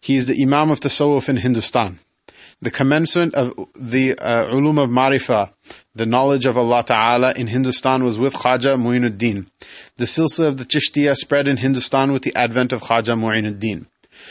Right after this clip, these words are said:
There are eleven ancestral links between him and Sayyidina Hussein radiallahu ta'ala anhu, meaning he's a Sayyid from the family of the Prophet sallallahu alaihi wasallam. His excellences and virtues constitute a limitless ocean.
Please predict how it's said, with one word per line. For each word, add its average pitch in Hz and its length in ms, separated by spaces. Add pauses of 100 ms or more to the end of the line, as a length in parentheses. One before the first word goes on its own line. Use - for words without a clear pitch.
(180)
There 127 200
are 131 80
eleven 147 400 (240)
ancestral 151 560
links 139 280
between 139 420
him 143 280
and 131 140
Sayyidina 135 320
Hussein 135 320
radiallahu 117 480
ta'ala 107 400
anhu, 98 280
meaning 120 280
he's 123 100
a 123 60
Sayyid 131 400
from 123 160
the 110 40
family 120 360
of 110 60
the 110 60
Prophet 113 300
sallallahu 107 380
alaihi 95 240
wasallam. 69 400 (840)
His 120 320
excellences 160 680
and 135 120
virtues 143 460
constitute 139 640
a 127 100
limitless 127 580
ocean. 107 460